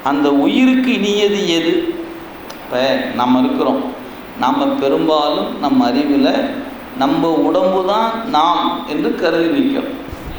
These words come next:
அதனால நமக்கு இனிமை எதுன்னு கேட்டா, காண்பது இனிமை, கேட்பது இனிமை, சுவைப்பது இனிமை அப்படின்னு இந்த பொறி வழியாக வருகிற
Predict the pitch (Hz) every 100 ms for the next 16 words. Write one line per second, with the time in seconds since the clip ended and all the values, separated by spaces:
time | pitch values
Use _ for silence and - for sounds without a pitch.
0 | - - - - - 175 214 196 175 160
1 | 160 170 196 196 175 160 185 190 156 139
2 | 139 143 165 - - - - - - 135
3 | 156 165 151 147 139 127 127 131 135 -
4 | - - - - - - - - 165 160
5 | 165 170 151 147 131 131 127 269 277 -
6 | - - - - - - 185 190 170 170
7 | 156 143 135 139 143 139 139 - - -
8 | - - 131 262 285 143 190 185 143 143
9 | - 165 185 - 214 202 202 202 196 196
10 | 196 196 175 180 175 175 165 170